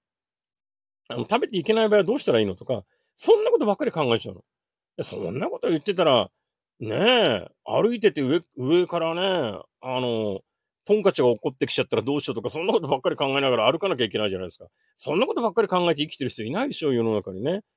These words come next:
いるか？いや、いない、いないよね。あ、いるな、だけど。なんかあの、自分がね、あの、病気になったらどうしようかとか言って、あの、生命保険にいっ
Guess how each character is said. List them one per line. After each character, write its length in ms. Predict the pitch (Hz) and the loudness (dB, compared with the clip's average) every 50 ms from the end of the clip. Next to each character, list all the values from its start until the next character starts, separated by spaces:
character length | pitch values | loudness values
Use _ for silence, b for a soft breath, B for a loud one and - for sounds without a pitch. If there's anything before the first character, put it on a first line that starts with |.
| _ _ | _ _
い 100 | 143 139 | -8 -6
る 100 | - - | -6 -6
か？ 220 | - - 90 - - _ _ _ | -8 -10 -10 -10 -12 _ _ _
い 60 | 131 | 8
や、 60 | 143 | 8
い 120 | 131 113 113 | 8 8 4
な 200 | - - - - | 2 2 2 2
い、 80 | - - | 2 -2
い 160 | - 120 110 | -6 -6 -4
な 100 | 117 - - - | -4 -2 -2 -2
い 120 | 392 - - | -2 -4 -6
よ 140 | - 101 95 | -10 -10 -8
ね。 220 | 107 104 - - B B B B B B B B B B B | -8 -8 -8 -10 B B B B B B B B B B B
あ、 140 | - 123 - - | -6 -4 -4 -6
い 160 | - 107 120 | -6 -8 -6
る 140 | 120 180 247 | -4 -4 -4
な、 200 | 262 277 285 240 | -4 -4 -2 -2
だ 120 | 170 147 | -2 0
け 120 | 127 135 113 | 0 2 2
ど。 220 | 104 90 - - - _ _ _ _ _ _ _ _ - | 0 0 -2 -6 -14 _ _ _ _ _ _ _ _ -10
な 100 | 156 196 | -8 -6
ん 60 | 214 | -2
か 100 | - 151 | -2 0
あ 40 | 131 | 0
の、 80 | 123 | 0
自 160 | 117 104 120 151 | 0 -2 -4 -4
分 200 | 208 262 262 262 | -4 -4 -4 -2
が 80 | 262 | -2
ね、 200 | 254 254 233 185 | 0 0 0 0
あ 140 | 127 - 117 | 0 0 -2
の、 80 | 120 113 | -4 -2
病 180 | 127 196 233 - | -2 -4 -6 -6
気 120 | - 247 | -6 -6
に 60 | 247 | -4
な 80 | 247 247 | -4 -4
っ 40 | - | -4
た 100 | - 135 | -4 -4
ら 60 | 123 | -2
ど 100 | 135 165 | -2 -2
う 60 | 170 | -2
し 60 | - | -2
よ 80 | 151 123 | -4 -4
う 20 | - | -2
か 100 | 117 92 - _ _ _ _ _ | -4 -4 -4 _ _ _ _ _
と 80 | 113 - | -10 -8
か 80 | 107 | -6
言 120 | 101 104 101 | -6 -6 -8
っ 40 | |
て、 140 | - _ 110 | -6 _ -4
あ 60 | 104 | -4
の、 180 | 104 101 98 - _ _ _ _ _ _ _ _ | -2 -4 -6 -6 _ _ _ _ _ _ _ _
生 240 | - - 240 254 262 | -6 -2 0 2 2
命 140 | 254 254 262 | 2 0 -2
保 80 | 226 233 | -2 -4
険 180 | 208 226 196 | -2 -2 0
に 120 | 156 123 117 | 0 0 -2
い 40 | |
っ 40 | 110 | -4